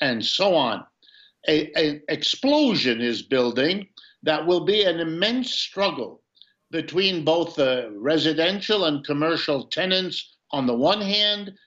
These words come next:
and the landlords on the other. And at the same time,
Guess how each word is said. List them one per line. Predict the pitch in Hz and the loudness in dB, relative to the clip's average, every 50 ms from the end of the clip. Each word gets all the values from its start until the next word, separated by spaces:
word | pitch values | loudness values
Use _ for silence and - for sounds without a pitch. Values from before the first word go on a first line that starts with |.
| _ _ - | _ _ -8
and | 170 165 160 | -6 -2 0
the | 160 | 0
landlords | 160 160 180 190 196 190 180 156 156 156 156 151 151 147 147 139 147 - - | 2 4 2 2 2 0 -2 -2 0 2 2 2 2 2 0 0 -2 -8 -10
on | - 147 139 131 127 | -8 -6 -4 -4 -4
the | 127 135 - - | -4 -6 -6 -2
other. | 196 220 202 175 147 113 104 - _ _ _ _ _ _ - | 0 0 2 2 0 0 -2 -8 _ _ _ _ _ _ -4
And | 165 165 | -2 0
at | 170 165 165 - | 0 -2 0 -2
the | 151 | -4
same | 127 - 165 160 151 143 139 131 131 | -2 0 0 0 0 2 0 -2 -4
time, | - 185 226 247 240 196 160 156 170 202 208 | -4 -4 0 0 2 2 2 0 0 -4 -8